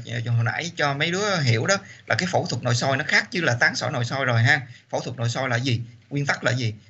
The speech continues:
Mình dùng, à, những cái troca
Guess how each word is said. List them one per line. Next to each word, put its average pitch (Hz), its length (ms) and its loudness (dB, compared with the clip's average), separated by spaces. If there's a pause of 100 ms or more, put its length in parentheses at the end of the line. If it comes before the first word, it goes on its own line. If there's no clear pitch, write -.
(920)
Mình 120 320 0 (100)
dùng, 123 420 0 (280)
à, 120 380 2 (840)
những 123 280 4
cái 190 160 2
troca 151 460 6